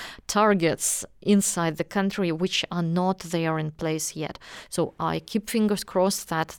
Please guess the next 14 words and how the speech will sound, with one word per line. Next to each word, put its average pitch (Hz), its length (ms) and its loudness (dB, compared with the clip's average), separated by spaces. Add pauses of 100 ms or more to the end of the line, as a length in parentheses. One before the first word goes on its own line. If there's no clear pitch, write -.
(100)
it 202 220 2
will 190 320 2
happen. 175 400 -6
We 165 140 -2
are 156 180 0 (160)
trying 180 480 0
to 185 140 -8
promote 170 640 0
this 160 240 -4
work, 165 200 0 (340)
but - 200 -8
as 170 180 -2
I 160 100 -2
said, 156 380 -4